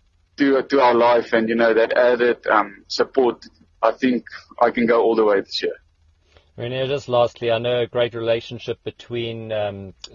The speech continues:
Speaker 2: thirty-two G I and K P M G. Mark Wolf is always there, great support, great, uh, ear, sort of lends advice to you guys as a team. Would, what advice would you give to, I mean, you've got your strategy, you've planned it. What advice would you give to other runners just from your experience,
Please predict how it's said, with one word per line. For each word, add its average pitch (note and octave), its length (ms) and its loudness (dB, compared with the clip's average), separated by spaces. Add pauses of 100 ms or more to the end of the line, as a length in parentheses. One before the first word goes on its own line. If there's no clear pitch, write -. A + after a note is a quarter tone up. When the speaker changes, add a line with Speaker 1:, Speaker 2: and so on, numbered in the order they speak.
Speaker 2:
thirty-two A2 420 -6
G A2 220 -4
I G#2 160 -2
and A2 280 -8
K G#2 220 -4
P G#2 180 -10
M G2 160 -8
G. A2 320 -8 (240)
Mark G#2+ 300 -4
Wolf A2 220 -2
is G#2 100 -14
always A2+ 320 -2
there, A2+ 160 -4
great A2 320 -4
support, - 460 -8
great, A2+ 240 -4 (180)
uh, A2+ 180 0 (120)
ear, A#2 420 0
sort G2+ 220 -16
of G2 40 -14
lends A#2 300 -6
advice G#2+ 440 -8
to - 120 -20
you G#2+ 80 -12
guys G#2 240 -10
as G2+ 140 -14
a G2+ 80 -10
team. A#2 300 -8 (500)
Would, C#3 260 -4
what F3 280 -2
advice D3 440 -4
would B2 160 -12
you B2+ 140 -8
give A#2+ 540 -8
to, A#2 260 -4
I A2 60 2
mean, A#2+ 140 -10
you've C#3 200 -12
got C3 200 -4
your A#2 120 -10
strategy, A2 480 -4
you've G#2+ 240 -10
planned G#2 260 -8
it. G2+ 60 -14
What C#3+ 160 -4
advice B2 400 -6
would G#2+ 160 -14
you A2+ 160 -8
give G#2+ 300 -8
to - 140 -10
other G2 200 -6
runners F#2+ 400 -4
just G#2 200 -10
from F#2 200 -8
your G2+ 260 0
experience, F#2 720 -6